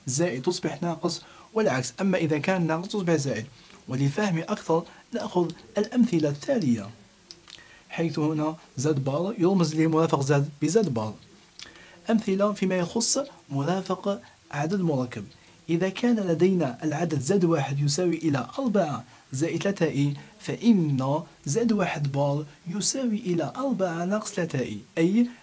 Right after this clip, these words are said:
الجزء الحقيقي يبقى على حاله، أما الجزء التخيلي فتتغير إشارته وتصبح ناقص. فيما يخص العدد المركب زد اثنين، زد اثنين يساوي إلى اثنين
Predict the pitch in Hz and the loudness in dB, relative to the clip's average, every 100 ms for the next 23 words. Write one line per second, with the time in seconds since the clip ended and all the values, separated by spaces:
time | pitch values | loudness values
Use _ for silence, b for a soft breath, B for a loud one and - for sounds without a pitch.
0 | B 160 147 240 - 196 170 - 196 269 | B 2 4 2 0 -2 0 -2 -2 0
1 | 240 170 233 - 151 135 127 - 208 233 | 0 0 -4 -6 -6 -4 -4 -4 -4 -2
2 | 170 135 143 - B B - 302 262 185 | -2 -2 -2 -6 B B -4 0 2 4
3 | 170 240 - 175 175 143 247 214 170 151 | 4 2 2 0 0 2 4 4 4 2
4 | 160 160 B B - 185 180 185 208 247 | 2 0 B B -4 -2 0 0 4 2
5 | 180 156 156 143 123 110 208 - 202 190 | 0 -4 -4 -4 -2 -2 -2 -4 -4 -4
6 | 220 240 B - 220 147 120 120 - - | -6 -10 B -2 0 -2 -6 -8 -12 -20
7 | B B B B B - 156 165 185 180 | B B B B B -8 -2 0 0 0
8 | 226 - 247 240 - - 165 156 190 190 | -2 0 2 0 -2 0 2 2 0 2
9 | 175 - 165 156 180 170 208 190 226 - | 0 0 -2 0 -4 -4 -2 -2 -4 -6
10 | 147 247 - 170 143 120 120 B B - | 0 0 2 0 2 2 0 B B -4
11 | 160 165 - 226 214 175 - 196 190 208 | -2 0 4 6 6 4 0 -2 -2 0
12 | 147 143 - 165 170 196 | 0 0 0 2 4 4